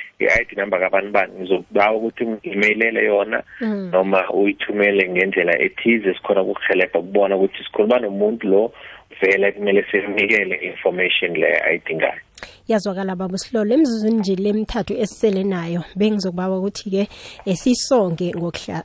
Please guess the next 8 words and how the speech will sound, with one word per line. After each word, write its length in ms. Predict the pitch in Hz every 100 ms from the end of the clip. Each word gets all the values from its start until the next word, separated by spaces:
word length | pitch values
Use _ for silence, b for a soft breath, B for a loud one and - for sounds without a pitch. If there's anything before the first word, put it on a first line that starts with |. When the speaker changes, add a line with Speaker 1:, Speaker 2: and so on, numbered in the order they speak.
| 185
Speaker 2:
ngokuhlola 680 | 185 170 - - 220 208 190
amalunga 520 | 190 196 185 170 156
la 200 | 160 165
we-, 480 | 160 175 165 156 151
we-G 420 | 147 165 - 160
P 180 | 156 - -
F 180 | 170 -
angakaclaim. 800 | 190 170 151 151 - 165 156